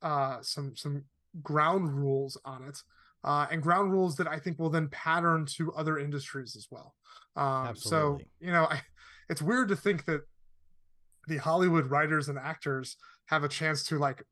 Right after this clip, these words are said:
Speaker 1: shape the future of the world, but weirdly we do. <laughs> We might.
Speaker 2: It's very true, because it's going to, like you mentioned about the music industry especially, it's going to apply across the board to so many creative industries, like,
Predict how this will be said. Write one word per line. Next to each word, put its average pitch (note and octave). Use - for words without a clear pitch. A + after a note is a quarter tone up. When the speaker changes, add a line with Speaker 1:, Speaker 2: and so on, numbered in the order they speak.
Speaker 1:
shape -
the C#3+
future D#3
of C#3
the C3+
world, C3+
but D#3+
weirdly A3
we G3+
do. E3
<laughs> A3+
We A3+
might. G3+
Speaker 2:
It's F3
very F#3
true, G#3
because D3
it's D#3
going E3
to, -
like C#3+
you D3
mentioned D3
about A#2+
the B2+
music A#2+
industry B2
especially, A#2+
it's A2+
going C3
to B2+
apply A#2+
across C3+
the C3
board C3
to A#2+
so C#3
many C#3
creative A#2+
industries, B2
like, A2